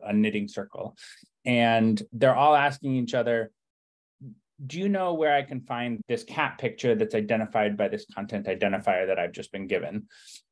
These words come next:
And one, one node might say, "I don't have it, but I know this node over here has it." And then you connect directly with the node that has the file,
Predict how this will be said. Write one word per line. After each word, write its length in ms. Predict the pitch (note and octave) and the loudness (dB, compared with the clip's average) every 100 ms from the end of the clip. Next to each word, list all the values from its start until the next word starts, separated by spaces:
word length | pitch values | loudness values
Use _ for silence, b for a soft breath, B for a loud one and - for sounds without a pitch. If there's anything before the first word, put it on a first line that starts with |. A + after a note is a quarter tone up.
| - | 2
And 160 | C3 | 4
one, 480 | C3+ D#3 D#3+ D#3 C#3+ - | 6 6 6 4 2 2
one 340 | C#3 D#3 D#3 | 4 6 6
node 220 | D3 C#3+ | 6 6
might 240 | C#3 C3 - | 6 2 2
say, 180 | C3 B2+ | 0 2
"I 140 | E3+ | 2
don't 180 | D#3+ A#2 | 0 0
have 220 | B2 A#2 | -2 -2
it, 120 | A2+ - | -2 -2
but 120 | A#2+ | 0
I 80 | A#2+ | 0
know 500 | B2+ C#3+ C#3+ C3 B2 | 2 2 2 0 -4
this 320 | A#2+ B2+ C3 | -6 -6 -4
node 240 | C3+ B2 A#2+ | 0 2 2
over 200 | A2 G#2 | 2 -2
here 320 | G#2 G#2+ G#2 - | -4 -6 -6 -14
has 140 | - | -14
it." 160 | F2+ - | -12 -8
And 240 | A2+ A2+ A2+ | -2 2 4
then 440 | A#2+ A#2 A#2 A2+ C3 | 4 4 4 0 -4
you 180 | C3 | -6
connect 420 | - - C#3+ D3+ - - | -4 0 0 0 -6 -2
directly 580 | A#2+ A2+ C#3 - D3+ C#3 | 2 4 2 0 0 4
with 360 | A#2+ A#2 - _ _ | 4 4 -2 _ _
the 80 | A#2+ | -2
node 260 | A2+ A2+ A2 | 2 2 0
that 160 | - | -2
has 300 | - A3 A3 | -4 -2 -2
the 100 | - | -4
file, 460 | - F#2+ F#2 B2+ | -4 -4 -4 -6